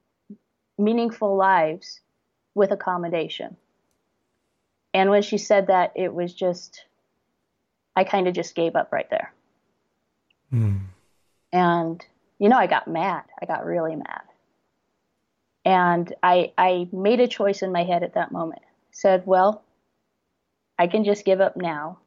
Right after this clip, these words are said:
Speaker 1: They don't know what's going on." But also in the back of my head, I knew through my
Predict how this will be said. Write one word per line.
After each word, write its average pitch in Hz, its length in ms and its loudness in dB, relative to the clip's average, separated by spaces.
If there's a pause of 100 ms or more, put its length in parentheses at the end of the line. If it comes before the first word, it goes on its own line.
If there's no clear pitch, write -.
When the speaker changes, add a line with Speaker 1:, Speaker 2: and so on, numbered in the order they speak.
(140)
Speaker 1:
They 185 220 4
don't 175 180 2
know 156 120 -6
what's - 200 -10
going 165 320 -6
on." 175 240 -12 (800)
But 214 100 6
also 220 320 2
in 185 80 -10
the 180 80 -12
back 175 280 -4
of 185 60 -10
my 170 140 -8
head, 208 280 4
I 175 120 4
knew 180 260 -8
through 190 300 -8
my 175 500 -6